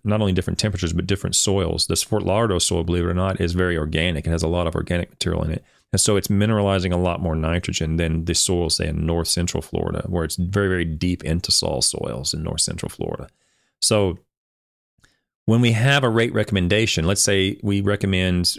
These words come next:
um, you know, one to five pounds a in, or whatever the number, one to four pounds a in, that was done on a calibration study that included the nitrogen being mineralized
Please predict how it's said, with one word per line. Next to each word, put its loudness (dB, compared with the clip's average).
um, -2
you -2
know, -2
one 0
to -2
five -2
pounds 0
a -2
in, -2
or -4
whatever 0
the -2
number, -2
one 0
to -4
four -2
pounds -2
a -4
in, -4
that 2
was 2
done 2
on 2
a -2
calibration 2
study 0
that 0
included 4
the 0
nitrogen 2
being 2
mineralized 0